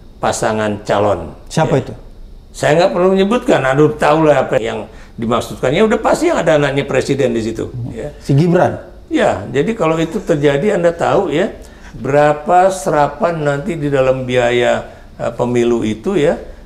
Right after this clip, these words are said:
Speaker 1: yang berasal dari A P B N dan juga dari, eh, kumpulan-kumpulan, eh,
Speaker 2: Uang oligark.
Speaker 1: uang-uang oligarks itu, ya. Termasuk juga yang katanya, eh, Made Supriyatma, ya, dari Singapura itu, dari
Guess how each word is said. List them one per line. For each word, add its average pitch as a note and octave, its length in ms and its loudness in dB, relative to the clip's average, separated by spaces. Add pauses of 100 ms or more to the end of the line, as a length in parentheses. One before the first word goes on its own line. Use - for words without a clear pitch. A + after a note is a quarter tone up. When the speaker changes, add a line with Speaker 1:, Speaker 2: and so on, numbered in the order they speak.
(120)
Speaker 1:
yang B2 320 -2
berasal A#2 560 0
dari A#2 240 0
A A2 160 -4
P A#2 160 -4
B G#2+ 220 -4
N F3 260 0 (280)
dan A2+ 240 -2
juga G#2+ 280 -2
dari, G#2+ 520 0 (280)
eh, A2 200 -4
kumpulan-kumpulan, A2+ 1200 -2 (340)
eh, B2+ 300 0
Speaker 2:
Uang C3+ 260 4
oligark. C3+ 380 4
Speaker 1:
uang-uang A#2+ 580 0
oligarks A2 640 0
itu, A2+ 220 -6
ya. E3 180 0 (360)
Termasuk A#2+ 520 -2
juga A#2 320 -2
yang C3 160 0
katanya, A2 760 -2 (240)
eh, D3 100 -14
Made A#2 420 0
Supriyatma, A#2 640 -2
ya, E3 160 0 (160)
dari G#2 240 -2
Singapura G#2+ 520 -4
itu, G#2+ 120 -6
dari A2 400 -4